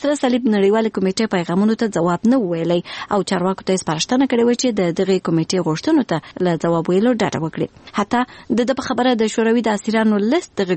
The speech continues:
کمیټې ته نه دی ورکړل سوی. بوګوسلافسکي زیاتوي، هغه وخت د شوروي اسیرانو یوازې یوه لار درلوده او هغه دا چې مرګ ته انتظار وباسي او له خپل حکومت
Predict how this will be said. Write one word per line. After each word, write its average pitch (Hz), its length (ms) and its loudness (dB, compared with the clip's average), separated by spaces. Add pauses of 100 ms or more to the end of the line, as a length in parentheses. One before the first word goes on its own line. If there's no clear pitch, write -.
کمیټې 170 360 0
ته 277 60 0 (180)
نه 277 100 2
دی 180 140 0
ورکړل 165 360 -8
سوی. 175 200 0 (300)
بوګوسلافسکي 277 680 0
زیاتوي، 240 320 2 (280)
هغه 247 220 0
وخت 247 200 -4
د 233 140 0
شوروي 226 320 2
اسیرانو 220 460 0
یوازې 208 420 0 (120)
یوه 233 220 2
لار 180 180 -2
درلوده 175 380 0
او 170 120 -2
هغه 190 220 -2
دا 269 160 4
چې 302 80 2 (300)
مرګ 247 240 -2
ته 262 140 2
انتظار 247 360 0
وباسي 226 320 0
او 226 200 2
له 185 180 2
خپل 180 260 -2
حکومت 196 320 0